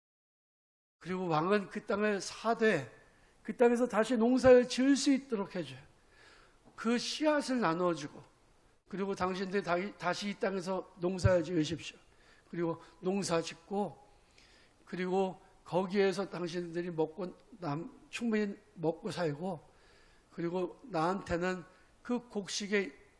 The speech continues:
몇 프로를 달라. 이십 프로인가요? 현대식의 조세 그 법안이 그때 마련된 거예요. 그 국민들은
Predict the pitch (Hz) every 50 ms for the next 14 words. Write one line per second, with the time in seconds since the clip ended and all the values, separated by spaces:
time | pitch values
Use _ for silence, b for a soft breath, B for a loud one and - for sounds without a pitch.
0 | _ _ _ _ - 160 175 180 - - - 185 180 180 170 147 139 143 135 135
1 | 131 - - - _ _ _ _ - 220 208 220 190 262 - - - - 269 220
2 | - - - 180 170 208 - - _ _ _ _ _ _ _ _ _ _ _ _
3 | _ _ _ _ _ _ _ _ _ _ _ _ - - 247 262 262 269 269 247
4 | 226 254 240 240 240 233 233 233 226 220 214 202 190 - - - 220 214 175 202
5 | 208 214 202 208 - - 185 190 202 196 - - 208 208 202 202 202 202 202 196
6 | 185 - - 185 180 - - 165 156 151 165 156 151 170 180 175 B B B B
7 | B B _ - 208 214 - - 277 262 226 165 151 151 165 170 147 143 131 120
8 | 117 127 127 127 139 131 - _ - - _ _ b b b b b b b b
9 | b b b b b b _ _ - 254 254 - 214 233 254 277 277 262 240 240
10 | 240 262 247 214 165 139